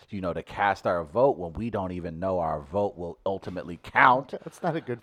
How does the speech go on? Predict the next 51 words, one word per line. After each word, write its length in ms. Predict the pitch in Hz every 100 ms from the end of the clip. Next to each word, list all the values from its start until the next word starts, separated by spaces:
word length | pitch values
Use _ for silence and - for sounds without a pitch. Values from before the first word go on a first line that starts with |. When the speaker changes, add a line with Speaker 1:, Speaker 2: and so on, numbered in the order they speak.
| _
Speaker 2:
feeling. 200 | 101 101
Speaker 1:
That's 240 | 143 -
not 320 | 117 110 143
a 40 | 170
good 220 | 117 127
feeling. 400 | - 135 226 175
And 60 | 98
I 60 | 101
think 220 | 127 92
that's 200 | 123 -
the 60 | 170
thing 220 | 147 139
that 140 | 113
kinda, 200 | 131 147
I'm, 220 | 131 147
I, 140 | 160 139
I 20 | 131
mean, 140 | 143
there's 160 | 143 147
a 160 | 92 80 -
number 280 | 87 76 67
of 80 | -
things 200 | 69 69
to 60 | 69
worry 200 | 57 55
about 260 | - 57 -
in 100 | 76
twenty 220 | 73 78
twenty. 300 | 64 - - _ _ _ - -
Uh, 80 |
but 120 | 80 92
that's 220 | 120 -
the 80 | 143
one 280 | 120 113
where 100 | 101 92
I 180 | 90
feel 360 | 87 98 90 82
as 240 | 82 78
if, 320 | 85 80 76 - _ _ _
what 280 | - 87 127
is 140 | 202
the 100 | -
fucking 300 | - 85 87
point? 240 | 78 78 76
If 100 | -
we're 80 | 139
not 240 | 151 143
securing 400 | 101 - 127 127
our 100 | 92
ballot 360 | 71 110 160 -
boxes, 580 | 73 73 - 76 73